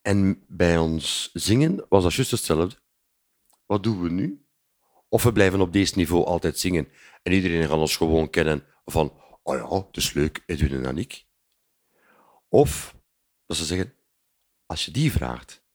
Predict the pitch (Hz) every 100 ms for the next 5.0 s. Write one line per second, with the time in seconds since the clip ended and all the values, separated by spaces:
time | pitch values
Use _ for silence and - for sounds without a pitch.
0 | _ _ _ _ 82 104 104 - _ _
1 | - 87 85 - - - 80 - 101 73
2 | 64 - 64 58 _ _ _ _ _ _
3 | _ _ _ _ _ _ _ 82 104 110
4 | 92 80 73 73 67 69 - - - -